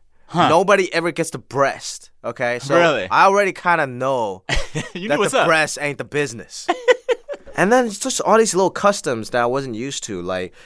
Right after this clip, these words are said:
Speaker 2: in Hong Kong, you order whatever soda you want. They get it for you behind the register.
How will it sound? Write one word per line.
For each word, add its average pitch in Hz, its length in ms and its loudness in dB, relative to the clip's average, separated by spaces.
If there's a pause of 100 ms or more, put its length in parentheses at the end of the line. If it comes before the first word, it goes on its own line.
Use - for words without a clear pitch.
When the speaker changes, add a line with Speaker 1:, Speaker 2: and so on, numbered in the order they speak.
(120)
Speaker 2:
in 135 140 -2
Hong 170 200 4
Kong, 151 280 0
you 123 220 -6
order 151 240 6
whatever 127 260 0
soda 123 300 0
you 104 120 -4
want. 95 460 -4
They 120 80 -2
get 120 220 2
it 123 80 4
for - 120 -6
you 98 120 -4
behind 120 360 0
the 101 40 -4
register. 131 500 -2